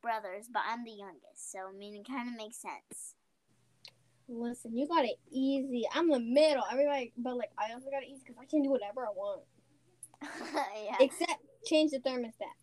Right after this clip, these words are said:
Speaker 2: That gets me.
Speaker 1: Oh, yeah. <laughs>
Speaker 2: It's the
Speaker 1: Same.
Speaker 2: thermostat.
Speaker 1: I can do whatever I want. I can leave the house.
Speaker 2: Yeah.
Speaker 1: Whenever I want. Not joking.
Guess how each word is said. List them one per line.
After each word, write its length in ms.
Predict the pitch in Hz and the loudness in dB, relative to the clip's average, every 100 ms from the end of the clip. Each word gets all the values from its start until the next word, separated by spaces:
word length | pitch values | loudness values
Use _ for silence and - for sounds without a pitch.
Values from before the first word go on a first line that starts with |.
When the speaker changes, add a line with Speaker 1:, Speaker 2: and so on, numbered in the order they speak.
| _ _ | _ _
Speaker 2:
That 320 | 220 233 233 - - | -8 -4 -4 -6 -12
gets 160 | 202 196 - | -14 -14 -16
me. 80 | 175 - - _ _ _ _ _ _ _ _ _ - | -16 -16 -20 _ _ _ _ _ _ _ _ _ -6
Speaker 1:
Oh, 200 | 214 208 196 | -4 -4 -6
yeah. 800 | 190 190 196 190 247 233 254 233 | -10 -8 -6 -6 -8 -6 -8 -8
<laughs> 220 | _ _ | _ _
Speaker 2:
It's 140 | 240 247 | -6 -4
the 60 | |
Speaker 1:
Same. 160 | 233 262 | 2 6
Speaker 2:
thermostat. 300 | 269 269 277 - _ _ _ _ _ _ _ _ _ _ _ - | 8 8 4 -4 _ _ _ _ _ _ _ _ _ _ _ -2
Speaker 1:
I 180 | 220 233 | 0 0
can 200 | 294 277 | -4 -6
do 120 | 285 | -6
whatever 340 | 262 233 247 277 | -4 -2 0 0
I 180 | 277 294 | 0 0
want. 260 | 302 247 - | 0 0 2
I 180 | 220 247 | 2 2
can 240 | 311 269 240 | -6 -10 -8
leave 200 | 247 254 | -8 -4
the 60 | 226 | -4
house. 640 | 220 208 202 - - - _ _ _ _ _ _ _ _ _ _ _ 226 | -4 -4 -4 -6 -20 -20 _ _ _ _ _ _ _ _ _ _ _ -4
Speaker 2:
Yeah. 280 | 233 247 247 | 2 4 4
Speaker 1:
Whenever 380 | 240 226 - 214 | 2 -2 0 0
I 160 | 202 208 | 0 0
want. 340 | 214 165 - _ - _ _ _ _ _ _ _ _ _ _ _ _ _ _ _ - _ _ - _ _ | -4 -4 -6 _ -20 _ _ _ _ _ _ _ _ _ _ _ _ _ _ _ -20 _ _ -20 _ _
Not 380 | 202 214 202 240 | -6 -2 -2 -4
joking. 400 | 220 190 185 | -8 -8 -14